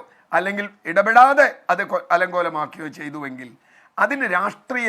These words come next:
ലക്ഷ്യങ്ങളുണ്ട് എന്ന് സി പി എം കരുതുന്നുണ്ടോ, ഇടതുപക്ഷ ജനാധിപത്യ മുന്നണി കരുതുന്നുണ്ടോ? അങ്ങനെയെങ്കിൽ അത് എ ഡി ജി പിയുടെ മാത്രം തീരുമാനമല്ല. അവിടെയാണ് പ്രശ്നം.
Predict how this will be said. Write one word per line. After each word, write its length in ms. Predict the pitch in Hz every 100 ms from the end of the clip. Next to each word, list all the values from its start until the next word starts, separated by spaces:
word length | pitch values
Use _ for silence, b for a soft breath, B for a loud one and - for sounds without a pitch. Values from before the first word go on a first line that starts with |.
| 196
ലക്ഷ്യങ്ങളുണ്ട് 640 | 170 196 175 170 160 156 151 147
എന്ന് 160 | 160 170
സി 80 | 185 208 -
പി 80 | 247 202
എം 60 | 160
കരുതുന്നുണ്ടോ, 580 | 143 147 139 131 135 143 _ b b b b _ 160
ഇടതുപക്ഷ 380 | 175 240 269 226 196
ജനാധിപത്യ 480 | 180 190 196 180 170
മുന്നണി 220 | 151 151 143
കരുതുന്നുണ്ടോ? 500 | 139 135 131 131 135 139 -
അങ്ങനെയെങ്കിൽ 760 | 185 262 294 247 160 123 127 143 101 _ b b b b _ 170
അത് 100 | 202 175
എ 40 | 175
ഡി 60 | 175
ജി 80 | 165
പിയുടെ 180 | 165 143
മാത്രം 240 | 139 143 143
തീരുമാനമല്ല. 540 | 131 123 120 110 107 104 - _ _ _ _ -
അവിടെയാണ് 280 | 180 214 170
പ്രശ്നം. 240 | - -